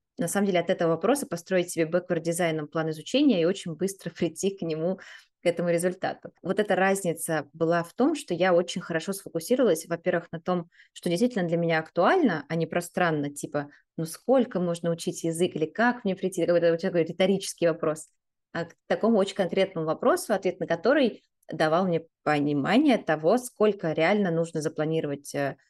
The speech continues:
а, этих часов, каких форматов и какой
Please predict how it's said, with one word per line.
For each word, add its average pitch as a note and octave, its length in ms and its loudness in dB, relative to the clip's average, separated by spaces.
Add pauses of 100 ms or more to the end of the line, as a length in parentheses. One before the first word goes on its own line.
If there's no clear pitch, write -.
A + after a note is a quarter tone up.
(240)
а, D3 220 -6
этих D#3 300 -6
часов, C4 440 0
каких E3+ 280 -8
форматов F3 600 -2
и - 160 -10 (340)
какой F#3 480 -2